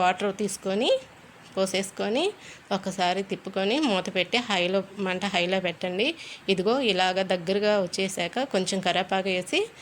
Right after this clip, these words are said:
తిప్పేసి మళ్ళీ మూత పెట్టేస్తే ఇదిగో ఇలా దగ్గరగా వచ్చేస్తుంది. చూసారా కూర ఎంత పర్ఫెక్ట్గా వచ్చిందో? చాలా బాగుంటుందండి. ఒకసారి ట్రై చేయండి. నచ్చితే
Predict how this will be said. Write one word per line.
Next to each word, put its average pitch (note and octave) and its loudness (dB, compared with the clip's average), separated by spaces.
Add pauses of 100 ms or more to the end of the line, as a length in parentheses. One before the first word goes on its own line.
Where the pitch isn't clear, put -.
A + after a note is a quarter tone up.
(360)
తిప్పేసి G3 0
మళ్ళీ F#3 2 (100)
మూత F#3 -2 (120)
పెట్టేస్తే F#3+ -2
ఇదిగో F#3 0
ఇలా F3 -2 (300)
దగ్గరగా F#3+ 0
వచ్చేస్తుంది. F3+ -2 (100)
చూసారా F#3+ 0 (100)
కూర F#3 0 (100)
ఎంత F3+ -4 (120)
పర్ఫెక్ట్గా F3+ -2
వచ్చిందో? F#3 -2 (880)
చాలా F#3+ 4 (100)
బాగుంటుందండి. F#3 0 (1200)
ఒకసారి G3 2
ట్రై F#3 2 (120)
చేయండి. F3+ 0 (720)
నచ్చితే F#3+ 0